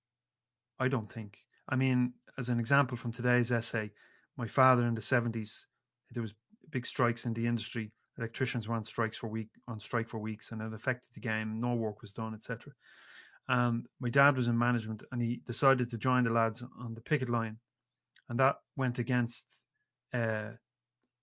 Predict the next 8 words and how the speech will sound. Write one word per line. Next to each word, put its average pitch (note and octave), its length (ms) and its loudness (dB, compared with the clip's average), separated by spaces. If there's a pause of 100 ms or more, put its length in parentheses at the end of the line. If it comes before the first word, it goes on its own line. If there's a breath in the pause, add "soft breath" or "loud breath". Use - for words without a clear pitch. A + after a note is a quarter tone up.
(880)
the - 100 -20
company's B2+ 360 2
policy. B2 440 2
Obviously, A#2+ 300 0
want A#2 220 0
management B2 460 0
to A#2+ 80 -4
be A#2 340 0